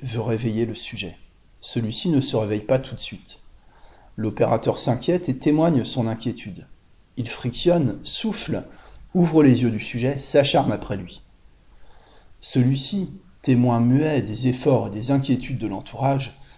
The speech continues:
se confirme de plus en plus dans l'idée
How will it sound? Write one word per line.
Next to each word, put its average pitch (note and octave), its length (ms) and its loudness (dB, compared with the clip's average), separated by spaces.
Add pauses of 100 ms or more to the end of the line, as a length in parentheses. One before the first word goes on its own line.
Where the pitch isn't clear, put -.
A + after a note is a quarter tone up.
se - 220 -2
confirme E3 560 4
de B2+ 100 2
plus F#3+ 340 0
en - 100 4
plus D#3+ 280 -2
dans C3+ 140 2
l'idée E3 400 6